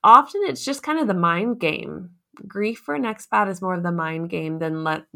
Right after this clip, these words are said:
like, there's literal events happening. It's, um, coming to terms with, uh, letting go of those dreams that we've had for a while.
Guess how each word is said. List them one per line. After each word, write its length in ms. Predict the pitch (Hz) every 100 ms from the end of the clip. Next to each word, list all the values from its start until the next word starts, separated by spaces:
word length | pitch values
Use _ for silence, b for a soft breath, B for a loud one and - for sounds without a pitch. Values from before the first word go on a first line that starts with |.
| 175
like, 460 | 170 160 170 - -
there's 320 | 170 160 160
literal 460 | 160 165 160 160 160
events 360 | 160 160 -
happening. 680 | - 151 151 185 240 277 285 B B B B B B
It's, 320 | - 175 -
um, 460 | 180 170 170 165 156 _ _ _ _
coming 280 | - 208 233
to 120 | 226 180
terms 480 | 175 165 180 185
with, 280 | 175 160 160 156 _
uh, 220 | - 170 170
letting 260 | 170 180
go 140 | 180 170
of 100 | 175
those 220 | 156 -
dreams 760 | - 165 170 170 165 - - - _
that 280 | 180 160 - -
we've 340 | 170 175 175
had 460 | - 170 277 214 -
for 100 | 170
a 100 | 160
while. 460 | - - - 175